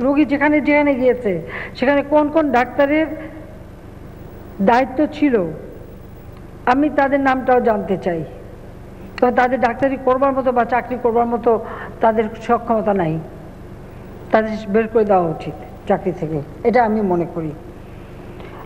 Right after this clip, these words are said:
আমরা জানি, হ্যাঁ, এটা একটা আতঙ্ক সারা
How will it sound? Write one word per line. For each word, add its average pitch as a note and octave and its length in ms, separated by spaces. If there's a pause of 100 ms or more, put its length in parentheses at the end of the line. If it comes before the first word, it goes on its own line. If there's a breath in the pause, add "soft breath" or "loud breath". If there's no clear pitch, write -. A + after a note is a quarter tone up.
আমরা C4+ 140 (100)
জানি, D#4 260
হ্যাঁ, A3 200 (340)
এটা B3 200
একটা C#4 140 (100)
আতঙ্ক C4 260 (160)
সারা A#3 200